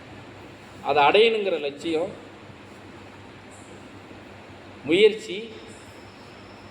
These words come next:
அதுக்குண்டான வழிமுறை, அதை நோக்கி நம்ம பயணம் இருந்தா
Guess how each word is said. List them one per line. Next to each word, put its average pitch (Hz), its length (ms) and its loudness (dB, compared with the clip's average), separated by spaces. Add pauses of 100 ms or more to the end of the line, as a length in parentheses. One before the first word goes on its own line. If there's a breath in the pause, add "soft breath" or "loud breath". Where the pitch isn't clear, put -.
(1080)
அதுக்குண்டான 185 800 2
வழிமுறை, 202 440 4 (2750)
அதை 185 300 6
நோக்கி 233 360 0 (2000)
நம்ம 131 160 -6 (100)
பயணம் 139 400 2 (2500)
இருந்தா 247 220 8